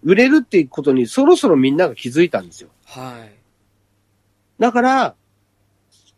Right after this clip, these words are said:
Speaker 1: ちょっと東宝さんも本気出して、子会社作ってね。
Speaker 2: うん。
Speaker 1: その二千三百巻でね、ドーンと配給したっけ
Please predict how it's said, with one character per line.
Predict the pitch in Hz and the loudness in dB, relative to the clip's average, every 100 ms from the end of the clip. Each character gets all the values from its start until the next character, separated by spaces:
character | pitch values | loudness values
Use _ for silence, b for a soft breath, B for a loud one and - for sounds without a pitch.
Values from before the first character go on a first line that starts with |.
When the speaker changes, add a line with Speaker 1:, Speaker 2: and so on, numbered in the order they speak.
| _ | _
Speaker 1:
ち | 180 | -10
ょ | |
っ | 180 - | -10 -8
と | 117 113 _ _ _ - | -8 -8 _ _ _ -6
東 | 131 117 | -4 -2
宝 | 123 117 | -4 -4
さ | 113 | -6
ん | 113 | -8
も | 156 | -6
本 | - 123 | -2 -2
気 | - - | -2 -6
出 | 113 | -8
し | - | -6
て、 | 180 185 98 _ _ _ - | -4 -4 -4 _ _ _ -10
子 | 120 | -6
会 | 113 107 | -4 -4
社 | 98 | -8
作 | - - 120 | -16 -4 -4
っ | |
て | - 131 | -4 -2
ね。 | 175 320 _ _ 139 | -2 -2 _ _ -20
Speaker 2:
う | |
ん。 | 135 127 120 113 107 120 _ _ _ _ _ - | -20 -20 -20 -20 -20 _ _ _ _ _ _ 0
Speaker 1:
そ | 131 | 2
の | 113 98 | 2 0
二 | 110 | -4
千 | 107 120 107 | -2 -2 -2
三 | 110 104 | -4 -4
百 | 104 - | -4 -6
巻 | - - | -12 -12
で | - | -6
ね、 | 165 - | -6 0
ド | 123 | 2
ー | 120 110 95 | 4 2 -2
ン | 85 | -14
と | - | -20
配 | - 110 101 | -14 -10 -10
給 | - 92 | -12 -10
し | - | -4
た | 156 | -6
っ | - | 0
け | 196 196 | 0 0